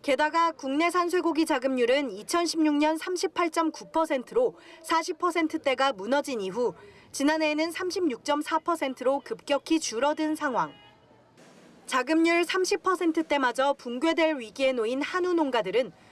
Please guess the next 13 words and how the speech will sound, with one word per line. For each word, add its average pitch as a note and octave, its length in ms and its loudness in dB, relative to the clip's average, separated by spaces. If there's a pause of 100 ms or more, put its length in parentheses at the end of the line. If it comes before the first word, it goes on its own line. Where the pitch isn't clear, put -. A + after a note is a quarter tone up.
(160)
정부의 D4+ 440 2
실질적인 E4+ 760 0
대책 A#3+ 320 -2
마련을 A#3+ 460 0
요구하고 B3 500 0
나섰습니다. E3+ 840 -4 (1000)
송아지 F4+ 460 2
생산 F#4 380 0
안정제 D#4 440 2
발동 D4 440 -2
요건 C#4+ 320 0
완화 A3+ 340 2
등 A3+ 240 0